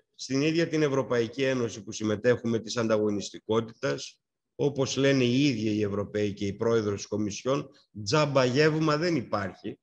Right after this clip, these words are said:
λέει. Θα συνεχίσει να αντιμετωπίζει τους επαγγελματοβιοτέχνες, τους εμπόρους,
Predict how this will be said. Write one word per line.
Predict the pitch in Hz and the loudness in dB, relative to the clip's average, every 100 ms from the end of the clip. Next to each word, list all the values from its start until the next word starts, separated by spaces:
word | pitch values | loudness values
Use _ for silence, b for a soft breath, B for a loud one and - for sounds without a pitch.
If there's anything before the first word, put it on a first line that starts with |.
| _ _ _ | _ _ _
λέει. | 101 98 117 - b b | -4 -4 -4 -12 b b
Θα | 120 | -4
συνεχίσει | - 131 131 175 170 165 | 0 2 0 0 -2 2
να | |
αντιμετωπίζει | 147 135 131 123 143 143 117 113 95 B B _ | 2 4 2 2 2 0 2 -2 -4 B B _
τους | 135 | 0
επαγγελματοβιοτέχνες, | 139 117 123 123 127 117 120 113 101 110 139 139 139 120 | 2 2 2 4 4 2 0 0 -2 2 0 2 -4 -4
τους | 110 | -4
εμπόρους, | 120 117 147 156 135 | -2 4 4 4 0